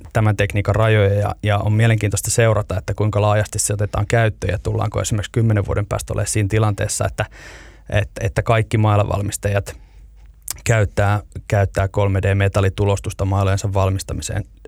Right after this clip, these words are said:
Ne, tavallaan, ne hyvät puolet tossa tekniikassa, niin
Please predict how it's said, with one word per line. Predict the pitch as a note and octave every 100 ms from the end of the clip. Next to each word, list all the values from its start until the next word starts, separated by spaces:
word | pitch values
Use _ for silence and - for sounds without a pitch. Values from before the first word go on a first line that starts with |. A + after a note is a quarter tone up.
| -
Ne, | - G#2+ G2+ - - - - - - -
tavallaan, | G2+ G2+ G#2 G#2 - - - - -
ne | G#2+
hyvät | A#2 A2+ -
puolet | G#2+ G#2 - -
tossa | - G#2
tekniikassa, | A#2 A2 G#2+ G2+ G#2 -
niin | G2+ G2+